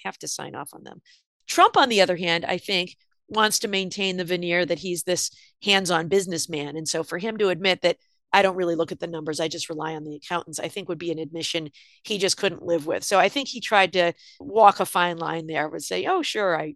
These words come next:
I, I looked at them sometimes." His defense more was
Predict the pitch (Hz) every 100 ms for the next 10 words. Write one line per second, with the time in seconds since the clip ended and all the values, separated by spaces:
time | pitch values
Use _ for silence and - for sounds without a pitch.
0 | - 170 165 - 170 160 160 - 156 156
1 | 151 - 156 156 151 143 - - - -
2 | 311 277 254 214 185 196 185 190 190 175
3 | 165